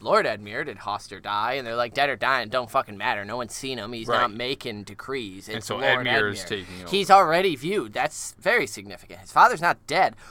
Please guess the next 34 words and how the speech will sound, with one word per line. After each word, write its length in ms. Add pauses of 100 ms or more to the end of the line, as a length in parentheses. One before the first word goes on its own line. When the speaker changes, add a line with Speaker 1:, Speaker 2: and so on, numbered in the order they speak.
(100)
Speaker 1:
Lordship 460
has 180
not 240
passed, 520
Speaker 2:
But 140
Speaker 1:
but 300
Speaker 2:
he's 80
so 360
decrepit 460
that 80
Speaker 1:
he's 140
Speaker 2:
there's 120
nothing 80
he 40
can 60 (100)
Speaker 1:
already, 420
Speaker 2:
do. 60
Speaker 1:
yeah, 260
people 320
are 180
already 420
beginning 360
to 80
see 220
Edmure 440
as, 240
A, 260
the 100
target, 560
and 180
B, 320
the 220
lord 460 (300)
of 520